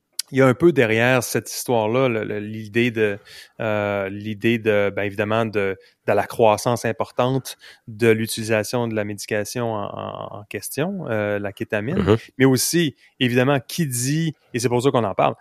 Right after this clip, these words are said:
Speaker 1: qui dit augmentation d'une médication avec des propriétés X, s-, dit, mais quelle est donc la cause qui requiert que l'on prenne de plus en plus
Speaker 2: Ouais.
Speaker 1: cette médication-là ? Donc, euh,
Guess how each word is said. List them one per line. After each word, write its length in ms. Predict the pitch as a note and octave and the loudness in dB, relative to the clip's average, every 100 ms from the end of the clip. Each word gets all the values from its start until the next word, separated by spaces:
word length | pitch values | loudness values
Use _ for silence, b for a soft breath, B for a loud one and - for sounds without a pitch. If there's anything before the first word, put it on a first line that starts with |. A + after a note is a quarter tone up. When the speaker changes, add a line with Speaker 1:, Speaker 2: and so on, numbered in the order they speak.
| b _ | b _
Speaker 1:
qui 200 | - F3+ | 2 2
dit 480 | B2+ C3 E3+ E3 - _ _ | 2 2 2 2 -2 _ _
augmentation 580 | D3 C#3 C3 B2 A#2 D3+ | 0 4 4 4 2 2
d'une 160 | C3 A#2 | 2 2
médication 680 | A2+ G2+ - A2 - C#3+ C3 | 0 -2 2 2 2 2 4
avec 160 | A2 | 2
des 100 | G#2 | -2
propriétés 640 | G#2 G#2+ A2+ G2+ G#2+ B2 D#3+ | -2 -2 -2 -2 -4 2 2
X, 220 | B2+ - b b b - | 0 -10 b b b -10
s-, 200 | - - | -8 -6
dit, 460 | A#2+ A#2 D3+ D#3+ - _ _ C3 | -6 0 2 0 -4 _ _ -4
mais 260 | B2 B2+ | 2 2
quelle 220 | - C#3 | 4 4
est 140 | C3 B2+ | 6 6
donc 380 | C3 D3 C#3+ C3 | 4 2 0 0
la 120 | A2 | 0
cause 600 | - C#3+ D3 B2+ A2 - | 4 4 6 4 0 -4
qui 420 | - B2+ A#2 A#2+ | -10 -2 -2 0
requiert 680 | A2+ A2 - B2+ C3+ A2 G#2 | 2 2 2 2 4 2 -2
que 80 | - | -2
l'on 240 | A2 G#2 | 0 0
prenne 480 | G#2 A#2 B2+ B2+ A2 | -2 -2 2 2 0
de 100 | G#2 | -2
plus 220 | G2+ B2+ | -2 -2
en 140 | A2+ G2 | 0 -2
plus 320 | - B2+ A#2 | -2 -2 2
Speaker 2:
Ouais. 140 | F#2+ - | 2 4
Speaker 1:
cette 240 | A#2 - _ | 0 -2 _
médication-là ? 1040 | B2 A#2 G#2 - E3 C#3 - A2 A2 C3 | 0 2 2 0 0 0 0 -2 2 2
Donc, 320 | G#2 G#2+ G#2+ A2 | 2 -2 -4 -6
euh, 140 | G#2 | -6